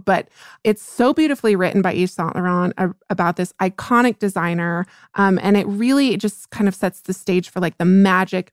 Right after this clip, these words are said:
artistry, innovation of her work. And then maybe a good segue into what we're gonna talk about with Daniel Roseberry's recent collection. So I'm just gonna read you some snippets, um, because it's so awesome. So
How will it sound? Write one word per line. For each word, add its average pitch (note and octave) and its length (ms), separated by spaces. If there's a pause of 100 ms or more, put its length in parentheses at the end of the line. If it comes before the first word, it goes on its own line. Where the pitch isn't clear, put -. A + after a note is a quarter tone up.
artistry, F#3 560
innovation F#3+ 960
of F3+ 140
her F#3 200
work. F3+ 480 (300)
And G3+ 180
then G#3 140
maybe G#3 240
a G3+ 40
good G3 180
segue F#3+ 600
into F#3+ 840 (100)
what G3 200
we're F#3 80
gonna F#3 160
talk - 240
about F3+ 220
with F#3+ 160
Daniel G3+ 320
Roseberry's F#3 640
recent F#3 340
collection. - 400
So - 100
I'm G#3+ 120
just C4+ 120
gonna C4+ 160
read A#3 200
you A3 80
some F#3+ 200
snippets, - 800
um, F#3+ 220
because G3 260
it's - 180
so F#3+ 280
awesome. F3 520
So F#3 280